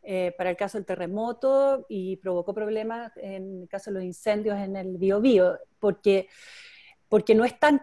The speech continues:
claras y hay una superposición de competencias entre la autoridad militar y las autoridades civiles, y, y eso, eh, cuando hay incertezas de ese tipo,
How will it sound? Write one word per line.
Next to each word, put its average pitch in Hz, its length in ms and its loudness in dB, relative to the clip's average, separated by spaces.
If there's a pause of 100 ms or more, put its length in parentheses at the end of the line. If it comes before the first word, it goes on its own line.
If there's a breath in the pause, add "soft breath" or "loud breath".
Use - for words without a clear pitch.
(140)
claras 269 800 6
y 233 80 4
hay 240 60 4
una 247 140 -2
superposición 269 1500 -2
de 226 360 -2
competencias 220 760 -4
entre 240 180 -8
la 202 80 -2
autoridad 196 340 -4
militar 214 500 -2
y 262 80 -4
las 247 140 -4
autoridades 220 440 -6
civiles, 254 540 -4 (540 soft breath)
y, 208 320 -2
y 208 100 0
eso, 247 540 0
eh, 196 440 -2 (340)
cuando 208 260 -4
hay 226 200 -2
incertezas 247 840 -4
de 233 120 -2
ese 233 200 -6
tipo, 302 500 -4